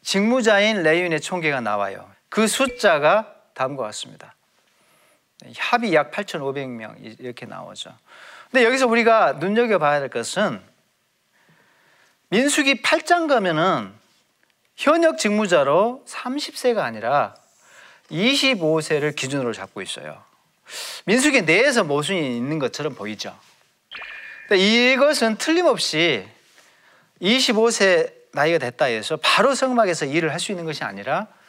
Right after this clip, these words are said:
아마 수습 기간이었을 것이다. 오 년간은 수습, 수습 기간으로 잡았을 것이다. 그래서 오 년간 일을 배우는 것이죠.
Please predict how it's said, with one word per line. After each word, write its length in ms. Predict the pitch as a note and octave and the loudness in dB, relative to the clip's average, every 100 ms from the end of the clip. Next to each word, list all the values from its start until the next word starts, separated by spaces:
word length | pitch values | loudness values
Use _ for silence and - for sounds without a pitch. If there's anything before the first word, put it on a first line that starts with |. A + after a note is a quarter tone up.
| - - - _ _ _ _ _ | -20 -20 -20 _ _ _ _ _
아마 400 | B2 C3+ D#3+ G#3 - _ _ - | -4 2 2 2 -4 _ _ -14
수습 580 | - A3 - D4 - | -12 -10 -6 -6 -6
기간이었을 640 | - D#3 D3+ C#3 A2+ A2 B2+ | -6 0 0 0 -6 -8 -12
것이다. 640 | A2+ - - F#2 - - - | -12 -14 -16 -16 -18 -20 -8
오 180 | C3 | -4
년간은 540 | D3 B2 G2 G#2+ A3+ C#4 | -2 -4 -6 -6 -6 -6
수습, 280 | - - E3 - C3+ - | -14 -14 -14 -18 -20 -18
수습 340 | - - - | -16 -16 -14
기간으로 460 | - F3 C#3+ C3 E3+ | -10 -6 -4 -4 -6
잡았을 380 | - G#2 - | -8 -14 -16
것이다. 540 | - G2 - G2 - - | -18 -18 -18 -20 -20 -18
그래서 240 | - B2 | -16 -6
오 100 | C3 | -4
년간 240 | D#3 D3 A2+ | -2 -2 -4
일을 320 | C3 G#3+ C4+ | 0 0 2
배우는 240 | G#3 E3+ | 0 -4
것이죠. 400 | D3 A2+ - A2+ | -6 -12 -14 -18